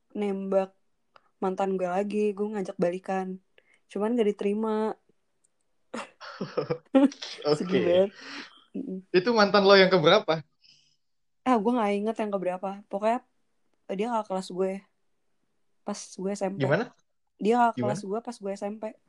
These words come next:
Speaker 2: Oh,
Speaker 1: Hmm.
Speaker 2: abang kelas lo?
Speaker 1: Iya.
Speaker 2: Oke, berarti sembilan kali tuh lo udah hampir sama kayak ini ya, kayak presiden Indonesia ya?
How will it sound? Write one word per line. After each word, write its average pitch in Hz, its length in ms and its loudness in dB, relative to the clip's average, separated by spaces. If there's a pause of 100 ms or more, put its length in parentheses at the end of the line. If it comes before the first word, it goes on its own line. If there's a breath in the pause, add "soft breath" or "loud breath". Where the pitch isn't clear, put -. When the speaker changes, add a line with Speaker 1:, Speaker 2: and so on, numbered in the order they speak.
(960)
Speaker 2:
Oh, 131 120 8
Speaker 1:
Hmm. 143 80 8
Speaker 2:
abang 139 240 4
kelas 120 260 2
lo? 123 380 2 (260)
Speaker 1:
Iya. 196 300 0 (1160)
Speaker 2:
Oke, 95 400 -8 (520)
berarti 120 260 -4 (760)
sembilan 123 420 -2
kali 135 160 2 (100)
tuh 175 140 2
lo 185 60 2 (100)
udah 139 120 0 (100)
hampir 123 240 -4 (100)
sama 120 180 -6 (100)
kayak 120 300 2
ini 190 140 -8 (100)
ya, 101 80 -10 (140)
kayak 113 220 -4
presiden 127 440 -2
Indonesia 127 440 -2
ya? 240 160 2